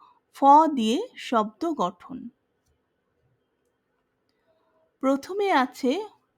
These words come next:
ফল। ফল অর্থ আম, কাঁঠাল ইত্যাদিকে বোঝায়। এরপরে হচ্ছে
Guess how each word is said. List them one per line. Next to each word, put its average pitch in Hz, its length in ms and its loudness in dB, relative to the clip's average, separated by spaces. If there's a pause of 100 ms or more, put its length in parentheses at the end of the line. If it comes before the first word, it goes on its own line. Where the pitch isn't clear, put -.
(160)
ফল। 208 460 0 (1040)
ফল 254 280 2
অর্থ 302 340 -6 (1400)
আম, 240 520 2
কাঁঠাল 240 480 -4 (140)
ইত্যাদিকে 226 640 -12 (300)
বোঝায়। 220 480 -10 (2000)
এরপরে 320 480 -4
হচ্ছে 330 560 -6